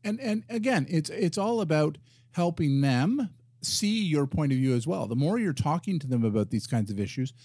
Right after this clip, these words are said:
the more they'll be listening to you. And so then when the realtors are out talking to developers or when they're out talking to government, then, again, nothing personal, you will run into better organized groups sometimes.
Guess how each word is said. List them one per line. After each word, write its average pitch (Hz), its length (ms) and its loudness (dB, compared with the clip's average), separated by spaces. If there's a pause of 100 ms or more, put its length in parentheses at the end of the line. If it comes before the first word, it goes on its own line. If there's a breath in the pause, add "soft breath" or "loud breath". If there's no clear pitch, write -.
(140 soft breath)
the 165 80 -2
more 180 260 2
they'll 156 180 0
be 143 140 2
listening 135 580 2
to 120 120 -2
you. 107 400 2 (260 loud breath)
And 151 180 0
so 175 100 0
then 165 280 0
when 165 140 2
the 165 60 2
realtors 190 520 0
are 131 100 2
out 123 160 0
talking 143 480 0
to 143 180 0
developers 123 640 -2
or 110 120 -6
when 113 140 -4
they're 120 180 -2
out 127 120 -2
talking 151 400 -2
to 117 80 -2
government, 131 480 0
then, 117 220 -2 (300 loud breath)
again, 226 240 -2 (340 soft breath)
nothing 147 300 0
personal, 196 440 -2 (460)
you 170 180 0
will 180 280 0
run 180 180 2
into 180 220 0
better 139 320 2
organized 151 520 0
groups 233 220 -2
sometimes. 107 480 -2